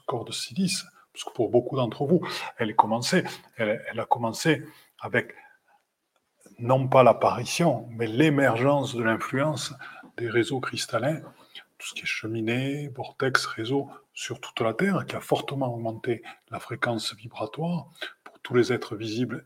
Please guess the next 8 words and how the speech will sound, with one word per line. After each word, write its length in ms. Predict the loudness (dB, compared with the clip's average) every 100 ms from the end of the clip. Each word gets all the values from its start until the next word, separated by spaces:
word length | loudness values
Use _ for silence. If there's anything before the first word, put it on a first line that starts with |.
| -10
et 200 | -10 -8
invisibles, 760 | -10 -8 -6 -4 0 0 -2 -10 _ _ _ _ _ _ _ -20 _ _ -14
depuis 300 | -10 -2 0
environ, 540 | 0 0 4 4 4 -6 -16 -20 -14
on 80 | -6
va 120 | -4
dire, 220 | -2 -4
mars 380 | 0 0 0 -8